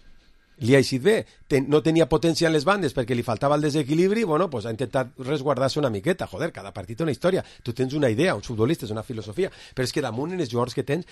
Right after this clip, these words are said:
si tu eixes al camp, en Pepe, Mika Otache, Moleiro, eh, i Ayoce, ¿vale? Primera, eres un equip que pressionar dalt te va costar.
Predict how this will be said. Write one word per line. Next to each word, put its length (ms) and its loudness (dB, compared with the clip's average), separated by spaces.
si 180 -4
tu 140 -2
eixes 180 -2
al 160 -2
camp, 220 -14
en 160 8
Pepe, 380 2
Mika 280 2
Otache, 540 0
Moleiro, 580 4
eh, 340 2
i 100 0
Ayoce, 520 4
¿vale? 320 2
Primera, 420 4
eres 140 -4
un 80 0
equip 240 -2
que 160 0
pressionar 540 4
dalt 240 4
te 100 2
va 80 -2
costar. 380 -10